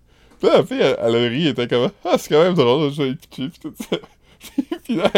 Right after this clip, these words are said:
elle, elle était comme, <laughs> Ouais, finalement, finalement, ça marchera pas. Puis il voulait que je précise que non seulement il trouve pas ça drôle,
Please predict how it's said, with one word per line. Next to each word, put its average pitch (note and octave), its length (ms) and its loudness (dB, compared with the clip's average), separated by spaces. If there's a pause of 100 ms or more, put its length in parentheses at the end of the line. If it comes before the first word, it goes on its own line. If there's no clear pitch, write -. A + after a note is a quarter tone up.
(120)
elle, E3 300 2 (160)
elle E3+ 60 -2
était D#3+ 240 2
comme, C#3+ 320 -6 (580)
<laughs> - 440 -6 (760)
Ouais, E3 140 4 (260)
finalement, C#3 400 -2 (320)
finalement, D3 320 4
ça C3 140 -2
marchera A#2 400 -2
pas. C#3 180 -4 (540)
Puis A#2+ 320 -4 (400)
il C#3 100 -6
voulait B2 260 4
que C3 140 0
je - 100 -4
précise B2 680 -4
que A2 340 0 (880)
non A#2 300 2
seulement A2+ 380 -2
il A#2+ 160 -4
trouve A2 220 -4
pas G#2+ 180 0
ça G#2 180 -2
drôle, A#2 460 0